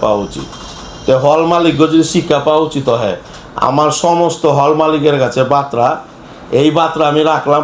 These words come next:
পরবর্তীতে নেক্সটে যেন এটা মাথায় রাখে। আর রাহেন রাফির কাছে আমার একটা কথা, যে উনির ছবিটা এক সপ্তাহ হইল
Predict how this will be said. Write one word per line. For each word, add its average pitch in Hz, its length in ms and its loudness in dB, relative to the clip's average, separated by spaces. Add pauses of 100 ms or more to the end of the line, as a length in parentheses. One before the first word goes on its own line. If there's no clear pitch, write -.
(100)
পরবর্তীতে 170 680 2
নেক্সটে 143 720 0 (360)
যেন 127 240 2
এটা 131 200 0
মাথায় 123 360 0
রাখে। 95 260 -2 (760)
আর 120 520 0
রাহেন 143 300 2
রাফির 165 340 0
কাছে 170 220 0
আমার 160 240 2
একটা 156 300 0
কথা, 165 440 0 (760)
যে 131 360 4
উনির 156 440 4
ছবিটা 165 460 2 (200)
এক 151 300 0
সপ্তাহ 160 600 0
হইল 151 340 4